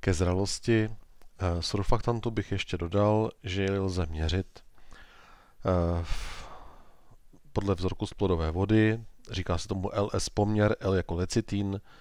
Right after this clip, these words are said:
S jako sphingomyelin, to jsou jedny z komponent toho surfaktantu a při poměru vyšším než dva celé čtyři lze usuzovat na dobrou zralost, eh,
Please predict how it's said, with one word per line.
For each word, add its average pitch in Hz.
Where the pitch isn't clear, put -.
S -
jako 90
sphingomyelin, 98
to 85
jsou 87
jedny 85
z -
komponent 95
toho 95
surfaktantu 98
a 87
při -
poměru 92
vyšším 90
než 85
dva 85
celé 87
čtyři 92
lze 85
usuzovat 87
na 85
dobrou 98
zralost, 92
eh, -